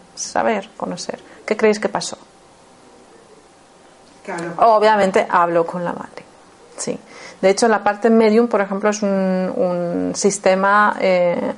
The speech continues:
Speaker 1: que se ve afuera, en el cuerpo. Tiene una, eh, una forma m-, muy curiosa, que es como un gorrito que es-, que está aquí arriba, que se pone y luego baja, y es, bueno, es, es curioso de verlo. Yo cuando lo veo digo, sonrío porque digo, "Guau,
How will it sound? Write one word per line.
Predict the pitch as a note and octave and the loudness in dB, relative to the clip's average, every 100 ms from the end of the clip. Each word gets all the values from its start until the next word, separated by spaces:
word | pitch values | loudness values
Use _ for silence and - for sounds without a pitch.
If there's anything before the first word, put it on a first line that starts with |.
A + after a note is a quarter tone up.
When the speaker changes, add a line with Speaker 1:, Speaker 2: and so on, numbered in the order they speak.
| - - - | -12 -20 -6
Speaker 1:
que | - | -2
se | - F3+ | 2 4
ve | G3+ E3+ | 4 4
afuera, | E3+ F3+ F#3 - F3 | 2 0 0 0 -4
en | F#3+ F3 | -4 -2
el | F#3 | -2
cuerpo. | F3+ F3+ | -2 0
Tiene | F#3+ G3 | 2 4
una, | G3 G3 F#3 F#3+ F#3+ - - - - | 4 2 2 2 -2 -14 -20 -16 -2
eh, | F3 F3 | 2 4
una | F#3+ G3+ F#3+ | 4 2 2
forma | G#3 G3+ | 0 2
m-, | F#3+ G3 F#3+ - - | 0 0 -2 -4 -4
muy | - G3+ G3 | 0 2 4
curiosa, | G#3 G#3+ A3 G3+ | 4 4 2 0
que | F#3+ | -2
es | - | -2
como | F#3 G3 | 0 2
un | F#3+ | 4
gorrito | F#3 F#3 G#3+ G#3+ F#3+ | 4 4 2 2 0
que | F#3 | 0
es-, | - - | -6 -6
que | - | -2
está | F#3 F#3 | -2 -2
aquí | F3+ - F#3+ | -4 0 2
arriba, | F#3+ G3 F#3+ F#3 | 4 4 4 2
que | F#3 | -2
se | F#3+ | -2
pone | F#3+ F#3+ F#3 | 0 2 2
y | F#3 | 2
luego | F3+ F#3+ F#3+ F#3+ F#3+ | 2 4 4 4 4
baja, | G3+ G3+ G#3 G#3+ | 2 0 0 -2
y | F#3+ | 0
es, | F#3 - G#3 | -2 -4 -4
bueno, | G#3+ G#3 | 0 0
es, | G#3+ | 0
es | - - | -2 0
curioso | A#3 A3 A#3 | 2 4 4
de | G#3 | 2
verlo. | F3 D#3+ D#3+ | 2 0 0
Yo | F3 | 2
cuando | G3 F#3+ F#3+ | 2 2 2
lo | F#3 F3 | 2 2
veo | F3+ F#3 | 2 2
digo, | F#3 E3+ | -2 -6
sonrío | - - G3 G#3 G#3+ | -4 -2 2 4 2
porque | F#3 E3+ E3+ | 0 -4 0
digo, | E3+ | 2
"Guau, | E3+ F#3+ F#3 | 4 4 2